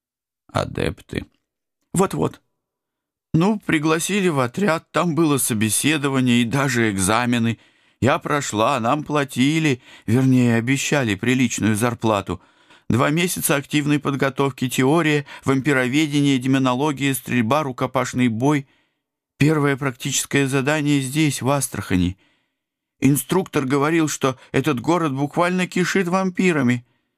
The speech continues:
Нас встретили вчера вечером на вокзале. Куда-то отвезли, накормили и сразу отправили на вас.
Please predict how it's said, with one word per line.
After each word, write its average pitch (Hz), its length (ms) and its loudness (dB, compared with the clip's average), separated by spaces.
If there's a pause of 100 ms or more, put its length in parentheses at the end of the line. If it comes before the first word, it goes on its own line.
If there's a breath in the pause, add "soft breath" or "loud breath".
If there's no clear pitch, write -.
(440)
Нас 143 260 2
встретили - 540 -2
вчера 139 340 0
вечером 147 460 0
на 143 100 2
вокзале. 143 580 -2 (600)
Куда-то 151 460 0
отвезли, 147 500 0
накормили 143 720 0 (680 soft breath)
и 139 100 4
сразу 185 360 0
отправили 151 680 -2
на 143 380 2 (840)
вас. 139 520 0